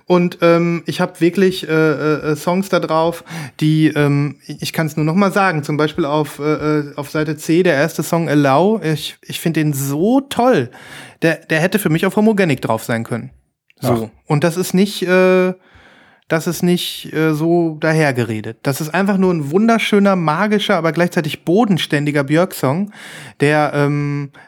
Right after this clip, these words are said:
Speaker 1: alles das mitbringt, was zum Beispiel auf Utopia nicht war. Das war alles zu, zu abgehoben, zu f-,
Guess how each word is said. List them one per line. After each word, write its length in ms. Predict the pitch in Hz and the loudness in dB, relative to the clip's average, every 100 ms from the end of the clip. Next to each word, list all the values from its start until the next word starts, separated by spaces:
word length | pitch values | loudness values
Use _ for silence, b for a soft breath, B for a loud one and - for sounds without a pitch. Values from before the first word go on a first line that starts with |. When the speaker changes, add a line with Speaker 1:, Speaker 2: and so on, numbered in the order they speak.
| - | -8
Speaker 1:
alles 260 | 147 208 202 | 0 0 2
das 200 | 190 185 | 0 2
mitbringt, 640 | 190 - 185 196 202 202 | 0 0 2 4 2 2
was 320 | 170 - 160 | -2 -2 -10
zum 140 | 151 165 | -4 -2
Beispiel 240 | 170 156 | 0 0
auf 120 | 156 | 0
Utopia 440 | 160 175 190 175 147 | 0 0 2 2 2
nicht 200 | 196 196 | 0 0
war. 300 | 202 269 220 | 0 0 0
Das 200 | 165 170 | -2 -2
war 100 | 143 | -2
alles 300 | 170 160 - | -2 -4 -6
zu, 440 | - 165 160 156 B B B B - | -2 0 0 -2 B B B B -8
zu 260 | - 165 | -4 -2
abgehoben, 880 | 170 - 202 170 185 202 196 196 196 | -4 -2 0 2 4 4 4 2 2
zu 640 | - 165 160 160 156 151 151 | -2 -4 -2 0 -2 -4 -12
f-, 360 | - - - | -18 -18 -16